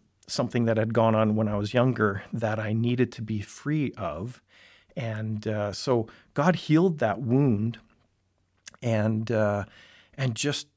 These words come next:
showed me how much he loved me and how much he cared for me. I knew it in my head, but to get it down into my heart, it took, it took a long time. And, and God to work on me to say, "No, I love you, Renee. You can't,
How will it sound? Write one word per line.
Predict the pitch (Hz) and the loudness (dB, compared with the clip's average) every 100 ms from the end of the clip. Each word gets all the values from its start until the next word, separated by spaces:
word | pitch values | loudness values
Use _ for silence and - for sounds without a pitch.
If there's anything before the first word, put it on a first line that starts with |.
| _ | _
showed | - - 135 151 147 | -8 -2 4 4 4
me | 117 | -2
how | - 113 | 0 -2
much | 117 - | -2 -4
he | 123 | -4
loved | 107 104 123 135 - | -2 2 2 0 -4
me | 117 107 | -2 -2
and | 117 107 | -4 -6
how | 98 120 | -4 -4
much | 113 113 - | -4 -6 -6
he | 110 | -8
cared | - - 135 143 - | -10 -6 0 0 0
for | - | -4
me. | 104 92 | -2 -2
I | 107 120 | -2 0
knew | 127 165 214 | 4 6 4
it | 202 | 2
in | |
my | 139 117 | 0 0
head, | 101 113 123 202 208 - _ _ _ _ - | -2 -2 0 -2 -6 -16 _ _ _ _ -2
but | 139 - | -2 -2
to | 123 | -8
get | 113 147 175 | 0 0 0
it | - | -4
down | 131 135 135 | -2 0 0
into | - 120 | -2 -2
my | 104 | -2
heart, | 101 - - 156 101 - - | -6 -10 -4 -2 -2 -12 -10
it | 123 - | -10 -10
took, | - 147 - - - - - - | -6 -6 -8 -20 -20 -20 -20 -12
it | 185 | -8
took | - 185 | -4 0
a | 151 | 2
long | 139 151 139 | 2 0 0
time. | - 180 123 | 0 0 2
And, | 113 120 | -2 -4
and | 120 113 | -2 0
God | 123 147 - | 2 2 0
to | 127 | -4
work | 113 131 165 | 2 2 0
on | 123 113 | -4 -2
me | 113 107 | -2 -2
to | 110 | -4
say, | - 117 104 - - _ 127 | -8 -8 -8 -10 -20 _ 0
"No, | 175 180 | 2 2
I | - | 0
love | 120 127 165 202 123 - | -2 0 2 0 -2 -8
you, | 110 123 202 | -4 2 2
Renee. | 170 131 107 | 2 0 -2
You | 95 139 | -4 -6
can't, | 170 220 214 214 | -4 0 0 0